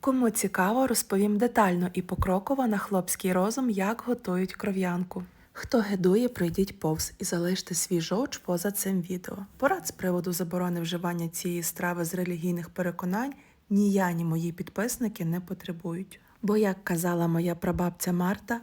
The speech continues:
гріх не в писок, а списка. Варіантів цієї страви дуже багато. Завжди з цікавістю читаю ваші оповіді у коментарях. Всі варіанти поважаю, але покажу свій рідний та автентичний. Почнемо з відварювання свинячих легень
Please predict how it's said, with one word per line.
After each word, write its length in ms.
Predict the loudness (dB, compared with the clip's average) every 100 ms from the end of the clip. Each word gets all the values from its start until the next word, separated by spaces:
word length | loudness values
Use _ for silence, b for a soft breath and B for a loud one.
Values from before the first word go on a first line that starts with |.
| -8
гріх 420 | -4 0 0 0
не 100 | -2
в 80 | -2
писок, 540 | 0 2 2 -2 -6
а 100 | -8
списка. 600 | -10 -6 -4 -4 -6 -10 -2
Варіантів 560 | 0 2 2 2 -2
цієї 360 | -4 -2 0 0
страви 460 | -2 -2 0 2 2
дуже 320 | 0 0 0
багато. 500 | 0 0 -2 -4 -8
Завжди 460 | -2 0 2 0 -2
з 40 |
цікавістю 680 | -2 -2 0 2 2 -2 -4
читаю 500 | -6 -4 0 0 2
ваші 300 | 2 0 -2
оповіді 600 | -4 -2 0 0 -2 0
у 180 | 0 -2
коментарях. 760 | -2 0 0 0 -2 -4 -6 -14 B B
Всі 240 | -6 -2
варіанти 520 | 0 2 2 0 -2 -6
поважаю, 680 | -4 -2 0 0 0 0 -2
але 200 | -2 -2
покажу 480 | -6 -4 -2 -2 -4
свій 500 | -4 -2 0 0 0
рідний 420 | 0 2 2 0
та 220 | -2 -6
автентичний. 840 | -6 -6 -4 -4 -4 -6 -6 -10 -14 b b b
Почнемо 500 | -8 -4 -2 -2 -4
з 100 | -4
відварювання 640 | -2 0 0 0 0 0 -2
свинячих 600 | -2 -2 -2 -4 -6 -4
легень 380 | -2 -2 -2